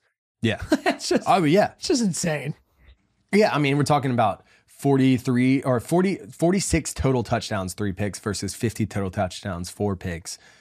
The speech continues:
Speaker 1: Um, and in terms of total
Speaker 2: He
Speaker 1: yards,
Speaker 2: does have, like,
Speaker 1: Bo Nix is at, like,
Speaker 2: six hundred more yards.
Speaker 1: Yeah, and again,
Speaker 2: Jay
Speaker 1: yeah, some of
Speaker 2: Daniels
Speaker 1: those
Speaker 2: does.
Speaker 1: came in the Georgia State game, but Oregon's schedule <laughs> wasn't exactly that taxing. I
Speaker 2: It's like
Speaker 1: understand
Speaker 2: that
Speaker 1: people
Speaker 2: Drake
Speaker 1: are,
Speaker 2: song.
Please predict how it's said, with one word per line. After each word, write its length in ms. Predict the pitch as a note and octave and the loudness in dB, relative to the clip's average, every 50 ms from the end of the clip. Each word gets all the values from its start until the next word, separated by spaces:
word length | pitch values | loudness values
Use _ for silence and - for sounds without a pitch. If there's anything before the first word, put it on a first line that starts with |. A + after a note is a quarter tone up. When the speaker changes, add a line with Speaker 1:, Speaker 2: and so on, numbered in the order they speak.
| _ _ _ - | _ _ _ -2
Speaker 1:
Um, 200 | - A2+ G#2+ G2 F2 | 0 2 2 0 0
and 100 | A#2 A#2+ | -2 -2
in 60 | A#2 G#2 | -2 -2
terms 240 | - B2+ B2 A2+ G#2+ | -2 -2 -2 -2 -2
of 140 | G2+ F2 | -4 -6
total 340 | - - - A#2+ B2 B2 A2+ | -6 -4 -2 0 0 0 0
Speaker 2:
He 80 | G#2+ G2 | 0 4
Speaker 1:
yards, 200 | G2 G2+ - G#2+ | 6 6 6 6
Speaker 2:
does 220 | G#2+ G#2 G2+ F2 - | 6 2 2 0 0
have, 260 | F#3 F3+ E3+ E3 C#3+ | 0 0 0 -2 -2
like, 140 | D#3 D3+ C3+ | -2 0 0
Speaker 1:
Bo 140 | B2 A#2+ B2 | 2 2 2
Nix 280 | B2 B2 A#2 A2+ - | 0 0 -2 -2 -2
is 100 | B2 G#2 | -2 0
at, 40 | A2+ G#2+ | 0 0
like, 60 | - | 2
Speaker 2:
six 180 | - G2 - - | 0 0 -2 -2
hundred 280 | - F3 F3 D#3+ D#3 D3 | -4 -4 -2 -2 -2 -2
more 220 | D3+ C#3+ C#3+ C3+ | -2 -4 -4 -4
yards. 240 | C3 C3 C3 C3 C3 | -4 -2 0 4 4
Speaker 1:
Yeah, 260 | C#3 C3+ B2+ A#2+ A#2 A#2 - - | 4 6 4 4 2 0 0 0
and 140 | D3 D3+ D3 | 0 2 2
again, 320 | C#3+ A#2+ B2 B2 A#2 A2+ A#2+ | 2 2 2 2 2 2 0
Speaker 2:
Jay 80 | C3 | 0
Speaker 1:
yeah, 160 | A#2 A#2+ A2+ | 0 0 0
some 200 | G#2+ A2+ A#2 A#2 | 0 0 -2 -2
of 60 | A#2 G#2 | 0 0
Speaker 2:
Daniels 160 | A#2 A2 G#2 | 0 0 -2
Speaker 1:
those 40 | - | -2
Speaker 2:
does. 40 | - | -2
Speaker 1:
came 120 | G#2+ G#2 | -2 -2
in 40 | G#2 | -2
the 60 | G#2 | -2
Georgia 240 | G2 G#2 G2+ F#2+ F#2+ | -2 -2 -4 -4 -4
State 220 | - - G2+ F2+ | -6 -6 -6 -6
game, 160 | - G#2 G2+ F#2 | -4 -4 -4 -4
but 180 | G#2 G2+ - _ - | -4 -6 -6 _ -2
Oregon's 300 | - A#2+ A2+ A2+ A2 G2 | 0 0 0 0 -2 -2
schedule 500 | - G#2+ G#2 F#2 G2+ G2+ F#2+ F#2 F#2 F2+ - | -2 -2 -2 -2 -2 -4 -4 -4 -4 -2 0
<laughs> 40 | |
wasn't 340 | E3+ - A2+ - D3+ B2 B2+ | 0 0 0 0 0 0 0
exactly 460 | A#2+ G2+ A2 A2+ G#2+ G#2 - G#2+ G2+ | -2 0 0 0 0 -2 -2 -6 -6
that 320 | F#2 F2 G2+ A2+ G#2+ G2 - | -6 -2 -2 -2 -2 -2 -2
taxing. 380 | - G#2 F#2+ F2 - - G2+ F#2 - | -4 -4 -4 -6 -6 -10 -10 -8 -4
I 80 | - G#2+ | -2 -2
Speaker 2:
It's 80 | A2 G#2+ | 2 2
like 40 | G#2+ | 2
Speaker 1:
understand 240 | G#2 - C3 B2 G#2+ | 2 2 2 0 0
Speaker 2:
that 40 | |
Speaker 1:
people 140 | - A#2 G#2+ | 0 0 0
Speaker 2:
Drake 100 | A2 G#2 G#2 | 0 0 0
Speaker 1:
are, 20 | |
Speaker 2:
song. 360 | - - C3+ C3+ C3+ C#3 C#3 | -2 -6 -8 -8 -8 -10 -10